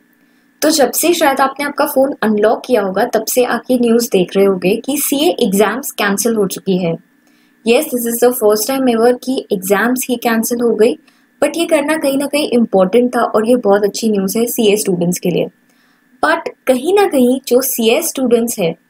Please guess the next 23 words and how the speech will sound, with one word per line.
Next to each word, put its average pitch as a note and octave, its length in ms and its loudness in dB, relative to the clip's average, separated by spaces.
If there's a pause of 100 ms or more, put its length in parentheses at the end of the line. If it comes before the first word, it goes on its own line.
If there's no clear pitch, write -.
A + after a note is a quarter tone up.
(140)
वो B3 160 0
थोड़े D4 260 0
से D#4+ 140 -2
dilemma G#3 500 0
में G#3+ 220 0
है E3 220 -4
या A#3 80 4
confusion B3 640 0
में A3+ 200 2
है E3+ 220 -2 (540)
कि C4+ 120 -2 (140)
क्या C4+ 160 4
अब C#4 360 0
हमारी A3 540 -2
exams A3+ 440 -2
cancel G3 420 -2
होने G#3 240 0
के A3+ 160 -2
भी A#3+ 140 0
chances A3 460 0
बढ़ G#3 200 2
गए G#3 200 2
हैं। G#3 200 2